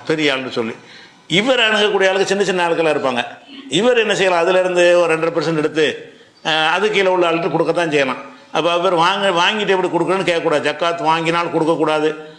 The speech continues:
அல்லது கொடுப்பவர் வாங்கக்கூடாது என்கிற எந்த ஒரு சட்டமும் கிடையாது. ஜக்காத்து வழியில உங்களுக்கு வந்தாலும் வருவாய் தான், அதுக்கு நீங்க ஜக்காத்து கொடுக்கணும். வருவாய்க்கு ஜக்காத்துன்னா என்ன அர்த்தம்னா, ஜக்காத்து மூலமா உங்களுக்கு வருவாய் வருது. இப்ப அந்த சொத்துக்கு நீ சொந்தக்காரர் ஆயிட்டிய.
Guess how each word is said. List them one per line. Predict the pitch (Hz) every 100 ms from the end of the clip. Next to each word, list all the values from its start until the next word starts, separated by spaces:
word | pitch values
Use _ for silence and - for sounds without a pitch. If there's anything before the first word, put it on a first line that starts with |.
| - -
அல்லது | 151 165 156
கொடுப்பவர் | 170 185 185 180 160 165
வாங்கக்கூடாது | 175 143 160 160 156 156
என்கிற | 151 165 156 160
எந்த | 147 156 170
ஒரு | 175 -
சட்டமும் | 147 165 185 170
கிடையாது. | 151 147 123 - - - -
ஜக்காத்து | 143 143 196 208 208
வழியில | 185 185 202 196
உங்களுக்கு | 190 180 160
வந்தாலும் | 165 165 170 202 226
வருவாய் | 190 202 190
தான், | 190 175
அதுக்கு | 165 190
நீங்க | 180 160
ஜக்காத்து | 160 170 151
கொடுக்கணும். | 135 120 - - - - - - -
வருவாய்க்கு | 123 156 180 190 196
ஜக்காத்துன்னா | 170 170 170 160 165
என்ன | 180 160 160
அர்த்தம்னா, | 151 143 175 170
ஜக்காத்து | 139 - 190 190
மூலமா | 175 175 208
உங்களுக்கு | 226 214
வருவாய் | 202 202 208 190
வருது. | 156 131 - - - - - -
இப்ப | 165 165 220
அந்த | 202 190
சொத்துக்கு | 170 175 226
நீ | 208
சொந்தக்காரர் | 185 185 185 165
ஆயிட்டிய. | 151 147 120 - -